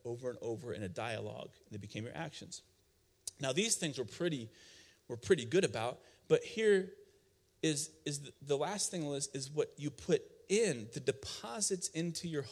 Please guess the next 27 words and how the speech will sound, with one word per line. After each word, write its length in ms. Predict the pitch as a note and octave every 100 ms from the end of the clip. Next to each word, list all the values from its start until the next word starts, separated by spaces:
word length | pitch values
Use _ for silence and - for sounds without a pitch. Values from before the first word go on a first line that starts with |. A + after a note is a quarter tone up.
| -
heart 260 | E3 E3
and 120 | C#3+ -
in 200 | D3 D3+
your 140 | C#3
mind 360 | B2+ F3+ D#3 C3+
are 100 | B2+
what 380 | C3 B2+ - - -
form 340 | D3 C#3 C3+ C3+ _ -
your 140 | C3
thoughts, 640 | A#2 - F3+ - - - - _ _ _ _ _ _ _ _ -
the 60 |
deposits. 580 | C#3+ G3 A3 A2+ - - - - -
And 120 | E3 F3
sometimes 600 | B3+ D4+ A3+ F3 D#3 D#3 D3+
you 180 | F3+
have 320 | F3 F3+ E3+ -
to 160 | F3
have 440 | D3+ F3 D#3+ D3+ C#3+ - - _
the 80 | C#3+
deposits 920 | C3+ - - A#3 A3+ D#3 C3+ - - -
are 120 | C#3 -
actions 680 | D3+ D3+ - D3+ D#3 D3+ -
and 160 | B2+ C3+
words 400 | F3+ C3 A#2+ -
and 180 | A#2
thoughts 420 | A2+ G#3+ D3 A#2 -
depositing. 640 | - - - C#3+ G3 F#3